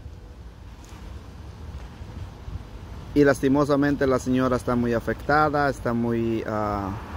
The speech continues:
enojada. En realidad, muchos le da los mi-, le da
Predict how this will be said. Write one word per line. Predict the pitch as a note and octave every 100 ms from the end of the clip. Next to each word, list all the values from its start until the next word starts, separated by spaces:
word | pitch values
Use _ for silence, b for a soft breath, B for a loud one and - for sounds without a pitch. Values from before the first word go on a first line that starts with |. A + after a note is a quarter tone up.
| -
enojada. | A#2 A#2 - D3+ D#3 D3 C#3+ C#3+ - - - - - - -
En | D3+ E3+
realidad, | F3+ F3+ F3+ F3+ F#3+ F#3 - - - - - - - - - - - - - - - -
muchos | C#3+ D#3 D3+ D#3 C#3 - - - - - - - - - - - - - - - - -
le | B2
da | C3+ C3+
los | B2+
mi-, | A#2+ A#2+ G2
le | G#2+ A2+ A#2+ B2+
da | C#3 D3 C#3+